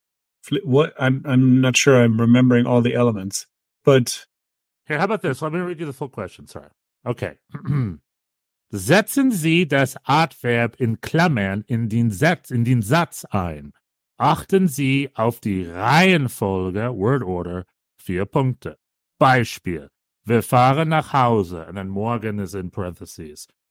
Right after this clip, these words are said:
Speaker 2: The
Speaker 1: Okay.
Speaker 2: answer to that is, wir fahren morgen nach Hause.
Speaker 1: Right.
Speaker 2: So you put morgen in, right? Now, question number one. Ich fliege morgen nach Deutschland, and then in parentheses, um acht Uhr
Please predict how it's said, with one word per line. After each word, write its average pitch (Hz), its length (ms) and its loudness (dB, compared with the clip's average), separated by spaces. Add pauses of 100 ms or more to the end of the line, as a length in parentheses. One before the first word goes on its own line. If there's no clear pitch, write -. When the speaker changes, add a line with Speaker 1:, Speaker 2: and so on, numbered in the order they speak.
Speaker 2:
The 104 100 -2
Speaker 1:
Okay. 123 100 4
Speaker 2:
answer 123 260 6
to 117 80 0
that 147 120 0 (160)
is, 104 300 -4
wir 110 160 0
fahren 117 600 0
morgen 117 720 -2 (160)
nach 117 180 -10
Hause. 117 440 0 (140)
Speaker 1:
Right. 120 360 4
Speaker 2:
So 107 140 -8
you 107 120 -18
put 117 140 -20
morgen 107 400 -6
in, 76 100 -20 (160)
right? 123 180 -8 (640)
Now, 143 500 2
question 170 420 0
number 156 420 2
one. 123 460 0 (420)
Ich 190 260 2
fliege 143 680 0
morgen 151 480 2
nach 143 220 -2
Deutschland, 120 600 2
and 113 120 -6
then 110 80 -4
in 123 160 -2
parentheses, 123 500 0 (240)
um 180 280 4
acht 135 340 2
Uhr 131 480 4